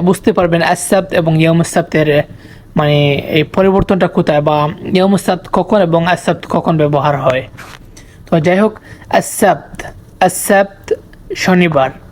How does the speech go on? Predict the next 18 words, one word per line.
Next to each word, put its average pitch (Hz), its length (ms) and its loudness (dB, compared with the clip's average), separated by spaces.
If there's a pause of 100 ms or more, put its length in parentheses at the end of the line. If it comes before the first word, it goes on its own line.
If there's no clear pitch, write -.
(540)
আল 196 280 2
আহাদ, 170 560 0 (640)
আল 196 360 4
আহাদ, 165 640 -2 (760)
আল 233 400 2 (180)
আহাদ, 196 680 0 (440)
হা। 202 240 2 (540)
এখানে 214 360 2
হা 202 280 2
হবে 156 260 2
না। 147 220 -2 (720)
হা, 214 280 2 (720)
আল 208 380 4
আহাদ, 196 440 0 (220)
রবিবার। 175 560 2 (640)
আল 214 320 4
আহাদ, 185 680 0 (240)
রবিবার। 170 540 4